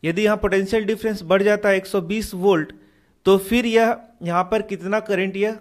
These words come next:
खींचेगा? तो आप देख सकते हैं यहाँ पर V का मान क्या हो गया? एक सौ बीस वोल्ट।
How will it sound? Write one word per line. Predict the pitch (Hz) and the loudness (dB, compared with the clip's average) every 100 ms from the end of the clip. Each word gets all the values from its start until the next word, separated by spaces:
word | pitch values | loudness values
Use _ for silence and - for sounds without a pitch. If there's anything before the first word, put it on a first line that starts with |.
| - | -10
खींचेगा? | 180 160 156 104 87 - - _ - | -8 -4 -4 -6 -10 -18 -20 _ 2
तो | |
आप | 175 | 2
देख | 170 214 | 4 2
सकते | 220 220 220 214 | 2 -4 0 0
हैं | 214 | 2
यहाँ | 202 | 0
पर | 202 220 226 160 143 | 0 -4 -4 -8 -6
V | 190 | -2
का | 202 | 0
मान | 202 202 | 0 0
क्या | 214 | 0
हो | 208 | 0
गया? | 202 196 | 0 -2
एक | 160 | -4
सौ | - 196 | -4 -4
बीस | 175 196 196 | -4 -6 -4
वोल्ट। | 180 190 196 | -2 0 -2